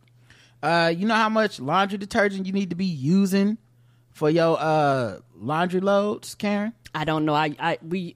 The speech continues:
Speaker 2: uh, we used a little, uh, pre-, pre-done, pre-done
Speaker 1: Well,
Speaker 2: thing.
Speaker 1: according to Noah, to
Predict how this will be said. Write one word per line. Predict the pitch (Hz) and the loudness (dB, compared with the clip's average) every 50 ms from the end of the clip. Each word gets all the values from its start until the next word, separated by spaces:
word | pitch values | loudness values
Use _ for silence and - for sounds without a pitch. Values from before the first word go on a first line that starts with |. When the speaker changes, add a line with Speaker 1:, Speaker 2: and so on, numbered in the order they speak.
| - - | -8 -8
Speaker 2:
uh, | 147 | -6
we | 156 170 190 | -4 -4 -4
used | 190 185 185 180 170 156 - | -4 -4 -4 -4 -4 -4 -6
a | 165 | -4
little, | 160 165 165 165 160 151 147 | -2 -2 0 0 0 0 0
uh, | 135 147 147 147 143 143 135 131 139 - - - - - | 0 0 0 0 -2 -2 -4 -4 -6 -8 -10 -12 -6 -2
pre-, | 208 202 180 165 _ - | -2 -2 -2 -4 _ -4
pre-done, | - 202 180 175 175 165 160 147 - - | -2 -2 0 0 -2 -4 -4 -4 -6 -6
pre-done | 202 202 180 170 156 | -6 -4 -2 2 2
Speaker 1:
Well, | 175 180 180 | 4 4 4
Speaker 2:
thing. | 170 147 | 2 2
Speaker 1:
according | 139 240 240 262 277 277 277 269 269 | 4 4 6 6 6 6 4 2 0
to | - 254 226 208 196 | 0 2 2 2 2
Noah, | 190 190 202 220 233 247 247 247 240 240 233 226 214 180 - _ _ _ _ _ _ - 127 127 120 - - - - - | 0 0 2 4 6 6 6 6 6 6 6 6 4 2 -2 _ _ _ _ _ _ -18 -16 -16 -16 -18 -20 -16 -6 0
to | 208 180 170 170 165 156 143 107 | 2 4 4 4 4 2 0 -2